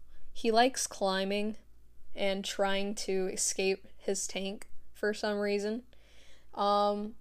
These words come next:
at this point, I think he hates me, <laughs> but I'm not sure about that. Um, so, yeah. But, um, now I have a turtle. I, it's been, what, five months since I've gotten that turtle, which is absolutely insane.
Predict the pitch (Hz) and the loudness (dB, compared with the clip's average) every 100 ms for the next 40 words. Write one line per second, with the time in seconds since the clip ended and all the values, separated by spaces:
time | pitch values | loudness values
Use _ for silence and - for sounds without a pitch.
0 | - 214 247 359 - 262 269 233 240 330 | 0 2 2 0 2 4 4 2 -2 0
1 | 285 214 180 185 - - 214 240 - - | 2 0 -2 -2 -2 -4 -4 -4 -8 -4
2 | 202 233 240 220 - 226 233 - 107 - | 0 2 2 0 0 0 0 -2 -6 -6
3 | - - - - - - - - - - | -6 -8 -14 -18 -20 -18 -14 -14 -14 -18
4 | - - - - 233 240 233 240 - - | -20 -14 -10 0 0 4 2 10 12 12
5 | - - 208 208 208 - 214 262 247 214 | 12 12 12 8 4 -2 0 0 0 -4
6 | - - - - - - - - - - | -10 -16 -20 -20 -20 -20 -18 -20 -20 -20
7 | - - 220 220 220 220 226 269 311 311 | -6 0 4 4 4 2 0 0 0 0
8 | 311 - 427 285 214 208 - 208 208 214 | 0 0 4 2 0 -8 -6 -2 0 2
9 | 214 214 214 214 214 - 226 - 220 - | 2 4 4 2 0 -6 -18 -6 -4 -4
10 | - 247 247 247 240 - 220 220 202 - | 2 2 2 0 -4 -4 0 2 0 0
11 | 220 226 262 240 220 233 269 - 196 196 | 4 8 6 4 0 0 -2 -2 -2 -2
12 | 190 190 190 185 190 190 - 185 190 226 | -4 -2 -4 -2 -6 -6 -2 0 0 -2
13 | 196 - - - 196 196 202 - - - | -8 -8 -12 -10 -4 -2 -2 -4 -6 -6
14 | 196 208 185 196 262 | -6 -4 -2 -2 -4